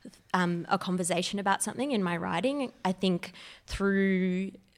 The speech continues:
being able to talk through, um, critical discourse in relation to pop culture,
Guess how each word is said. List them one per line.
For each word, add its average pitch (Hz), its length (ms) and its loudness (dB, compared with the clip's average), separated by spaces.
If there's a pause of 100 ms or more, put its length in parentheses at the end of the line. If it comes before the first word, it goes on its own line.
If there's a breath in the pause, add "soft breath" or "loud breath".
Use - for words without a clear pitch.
(160)
being 180 220 2
able 175 300 2
to 185 160 -2
talk - 500 0
through, 170 680 -2 (420 soft breath)
um, 160 500 -4 (260)
critical 185 340 -2
discourse 170 460 -2
in 170 100 -2
relation 165 380 2
to - 60 -12
pop - 260 -4
culture, 180 600 6